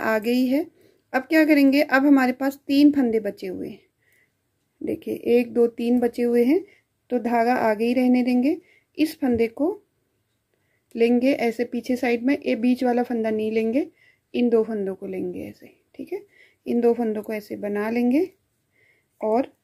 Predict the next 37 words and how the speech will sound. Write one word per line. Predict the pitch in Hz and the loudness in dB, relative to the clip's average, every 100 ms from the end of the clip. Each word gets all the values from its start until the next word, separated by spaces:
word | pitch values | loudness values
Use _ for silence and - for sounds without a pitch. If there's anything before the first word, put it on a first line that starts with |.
| _ | _
तीनों | 277 277 285 | 4 6 6
फंदों | 277 233 220 | 2 -2 -4
को | 220 | -6
निकाल | 214 214 202 214 | -6 -6 -6 -4
देंगे | 226 254 | -4 -2
और | - 226 | -2 -4
बीच | 202 233 247 269 | -4 -2 -2 0
में | 262 | 0
जो | 269 | 0
फंदा | 262 220 233 | 0 -2 0
हमने | 233 240 | 0 2
नहीं | 240 226 269 | 2 4 4
बनाया | 269 233 220 | 4 2 0
था | 254 330 - _ _ - | -4 -8 -10 _ _ -12
उसको | 247 - 254 | -10 -6 -4
इस | 247 | -2
तरह | 247 226 | -2 -4
से | 240 | -6
उठा | - 214 220 214 | -10 -10 -8 -8
करके | 220 220 247 349 - _ _ _ _ _ - | -6 -10 -6 -8 -8 _ _ _ _ _ -6
इस | 254 247 | -6 -2
वाले | 226 214 | -4 -2
नीडल | 214 214 208 | -2 -4 -4
में | 208 | -4
ले | 220 214 | -2 -2
लेंगे | 214 214 262 | -2 -2 0
और | 269 277 - | 0 -4 -10
इसको | 240 - - | -12 -10 -6
जो | 247 262 | -2 0
फंदा | 269 240 240 | 0 0 0
बनाया | 220 208 214 | -2 -2 -2
था | 220 302 | -2 -4
इसके | - - 269 | -4 -4 -8
ऊपर | 220 - 220 | -8 -10 -12
ले | 220 | -10
लेंगे | - 185 101 - | -10 -8 -8 -10
ऐसे | - - | -14 -18